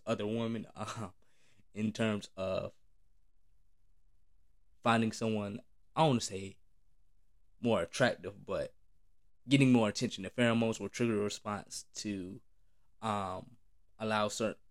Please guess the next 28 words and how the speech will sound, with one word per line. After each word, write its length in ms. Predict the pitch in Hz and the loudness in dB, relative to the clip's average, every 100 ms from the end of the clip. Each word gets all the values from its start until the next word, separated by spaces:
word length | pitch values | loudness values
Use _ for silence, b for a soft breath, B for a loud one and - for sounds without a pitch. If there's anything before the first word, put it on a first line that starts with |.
| - | -12
I 60 | 107 | -6
guess, 220 | 101 107 | -4 -2
women 140 | 113 107 | -2 -2
to 60 | |
be 120 | 101 | 0
more 240 | 101 104 98 | 0 0 -2
approachable, 640 | - 123 117 113 113 113 107 - - | -2 -2 -2 -2 -2 -4 -6 -16 -16
to, 400 | - 101 98 98 101 - - - | -10 -10 -10 -14 -18 -20 -20 -16
I 60 | |
guess, 360 | 95 113 123 - - | -6 -2 -2 -4 -12
get 220 | 101 95 - - - - | -10 -10 -12 -20 -20 -12
more 180 | 113 107 | -4 -4
attention. 580 | - - 165 165 185 180 - - - - - - - - - | -2 0 0 2 -2 -4 -12 -20 -20 -20 -20 -20 -20 -16 -4
And 380 | 107 101 101 - - - | -2 0 -4 -10 -20 -6
I'm 160 | 135 131 | -2 -2
just 160 | 107 | -2
hoping 340 | - 131 127 123 | 0 2 4 4
that 180 | 117 | 4
it's 280 | 113 110 - 123 | 2 -2 -6 -8
<laughs> 60 | 113 | -4
not 360 | 123 120 - | -2 -2 -4
true, 380 | - 135 127 117 | -4 0 0 -2
'cause 180 | - 92 | -4 -8
it's 180 | 92 - | -8 -16
so 220 | - - | -12 -6
wild. 540 | 107 107 110 101 101 107 | -4 0 2 2 0 -2
I'm 160 | - - | -8 -16
like, 180 | - | -20